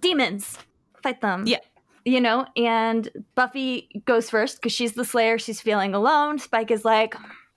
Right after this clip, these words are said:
Speaker 1: "I hate her, but I'd like to be in her pants. So I'm gonna go make sure she doesn't die." And then Giles is like, "You know what? Screw trying to be a responsible dad. I don't want her to die.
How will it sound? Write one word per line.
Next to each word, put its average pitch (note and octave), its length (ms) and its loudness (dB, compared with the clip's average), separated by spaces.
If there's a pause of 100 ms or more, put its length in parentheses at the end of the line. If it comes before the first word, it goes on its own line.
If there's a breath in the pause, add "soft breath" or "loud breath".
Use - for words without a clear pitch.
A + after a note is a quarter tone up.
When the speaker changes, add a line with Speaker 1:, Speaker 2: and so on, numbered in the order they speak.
(160)
Speaker 1:
"I G3+ 60 -4
hate C4 320 -2
her, G3 320 -2
but G#3+ 100 -2
I'd A3 160 0
like A3 200 -2
to G#3+ 80 -4
be G#3 100 -2
in G3+ 100 0
her G3 140 0
pants. - 600 -8
So - 160 -6
I'm A3 100 2
gonna G#3+ 140 2
go A3 120 2
make G#3+ 120 0
sure G3+ 140 -2
she G#3 140 -6
doesn't G3 260 -2
die." - 320 -4 (760 loud breath)
And A#3 140 4
then A3 200 0
Giles A3+ 420 2
is G#3+ 140 0
like, G#3 260 0
"You A#3 80 4
know C4+ 180 4
what? A3+ 320 2
Screw D#4 460 0
trying C4 300 2
to C4 80 0
be B3 100 4
a A#3+ 60 4
responsible A3+ 680 2
dad. F3+ 480 2
I G3+ 120 2
don't G#3 180 0
want G#3 160 0
her G#3 160 2
to F#3 120 -6 (360)
die. F3+ 420 0